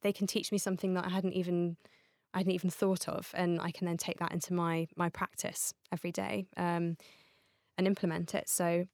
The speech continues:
they're, they're so important, and, you know,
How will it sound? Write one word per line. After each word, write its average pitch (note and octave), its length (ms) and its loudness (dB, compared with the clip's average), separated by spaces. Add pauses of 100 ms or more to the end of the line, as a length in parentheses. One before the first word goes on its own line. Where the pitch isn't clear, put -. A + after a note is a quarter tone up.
(140)
they're, A3+ 200 6 (140)
they're B3 120 4
so B3+ 140 2
important, F#3 640 0
and, F3 360 4 (400)
you G3 120 2
know, E3 260 0